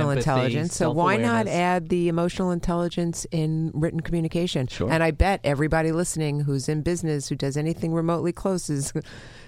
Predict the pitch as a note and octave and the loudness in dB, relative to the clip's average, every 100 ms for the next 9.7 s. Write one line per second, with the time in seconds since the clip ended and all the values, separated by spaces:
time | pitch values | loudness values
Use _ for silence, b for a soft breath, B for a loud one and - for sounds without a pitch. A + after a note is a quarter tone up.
0 | B F3+ E3+ E3 E3+ F#3+ - B3+ F3 A3+ | B 2 4 4 2 0 0 -2 2 2
1 | F#3+ - E3 D#3 - D#3+ D#3 D#3+ D3+ - | 2 2 0 0 0 -2 0 -2 0 -2
2 | D3+ D3 D3 D3+ D#3+ D#3+ E3 F3 G3 D#3+ | 0 0 0 0 0 0 0 0 -2 0
3 | G3+ F#3 B B B - C4 G4+ A#3 G#3 | -2 -2 B B B 0 2 2 0 0
4 | C4+ G4+ - A#3+ F#3 - - D3+ C#3 C#3+ | 2 0 0 0 0 -2 0 2 2 2
5 | C#3+ - B2+ A#2+ A#2 C3+ - - - C#3 | 0 -2 -2 -2 -4 -6 -6 -6 -2 0
6 | C3+ - - C3 B2+ C3+ C#3 D3 C3 - | -2 -4 -4 -2 -2 -4 -4 -4 -2 -2
7 | B2+ A#2+ A#2+ B B B - E4+ - D4+ | -2 -2 -4 B B B -8 -8 -4 -4
8 | - - D#3+ D3+ D#3 C#3+ C#3+ C#3+ C3 - | -4 0 0 2 0 -2 -2 -2 -4 -12
9 | - D3 C#3 C3 C3 B2+ B2 | -6 -2 0 0 0 0 -2